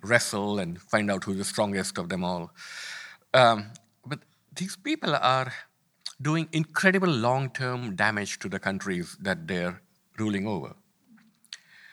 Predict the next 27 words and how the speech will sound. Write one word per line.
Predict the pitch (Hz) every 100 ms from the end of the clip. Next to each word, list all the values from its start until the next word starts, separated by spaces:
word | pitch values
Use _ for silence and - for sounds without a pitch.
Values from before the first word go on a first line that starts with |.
| - -
But | 180
they |
came | 190 262 302 311
to | - 127
power, | 117 90 80 80 71 -
and | 120
it's | 117 -
been | - 147
very | 180 254
interesting, | 208 180 190
like, | 147 107
watching | 98 113 - 180 135
the | 110 101
rise | 101 113 110
of | 110 90
the |
strongmen. | 101 - 104 95 87 80 85 _ - - - - - -
Um, | 107 98 87 82 _ _ _ _ _ _ - - - _ _ _ _ -
the, | 165 - _ _ _ _ _ _ _ _ _ _ _ _ _ -
as |
soon | - 262
as | 247
they | 220
came | 208 202
to | 175
power, | 139 120 110 - _ _ _ _ _ _ _ _ _ -
they | 117 131 147 143 135